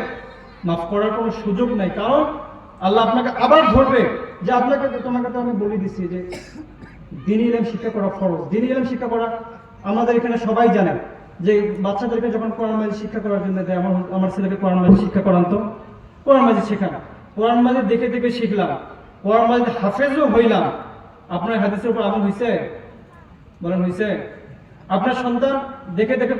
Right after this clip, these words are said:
দশ বারো বার খতম দিছে। তলাবুল ইলমি ফারিদাতুন আলা কুল্লি মুসলিম, সমস্ত মুসলমানের উপর দ্বীনি ইলম শিক্ষা করা ফরজ। আদায় হইছে? আদায় হইছে? জানেই না। আদায় কখনোই হয়নি, কারণ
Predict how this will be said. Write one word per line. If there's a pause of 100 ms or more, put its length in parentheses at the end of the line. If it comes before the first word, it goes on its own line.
(460)
দশ
বারো
বার
খতম
দিছে। (360)
তলাবুল
ইলমি
ফারিদাতুন
আলা
কুল্লি
মুসলিম,
সমস্ত
মুসলমানের
উপর
দ্বীনি
ইলম
শিক্ষা
করা
ফরজ। (360)
আদায়
হইছে? (840)
আদায়
হইছে? (500)
জানেই
না। (640)
আদায়
কখনোই
হয়নি,
কারণ